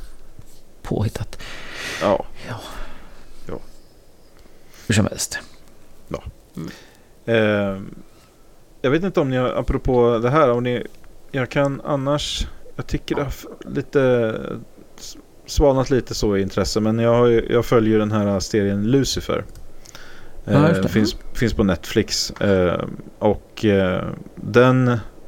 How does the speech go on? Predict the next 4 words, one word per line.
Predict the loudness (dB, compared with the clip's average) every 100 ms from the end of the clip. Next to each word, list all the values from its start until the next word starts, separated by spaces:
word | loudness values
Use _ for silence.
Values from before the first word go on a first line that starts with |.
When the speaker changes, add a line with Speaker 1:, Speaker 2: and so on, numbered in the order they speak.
| -16 -16 -16 -14 -14 -14 -12 -8
Speaker 2:
handlar | 4 6 6 6
ganska | 4 4 2
mycket | 2 -2 4 4
om, | 6 4 4 0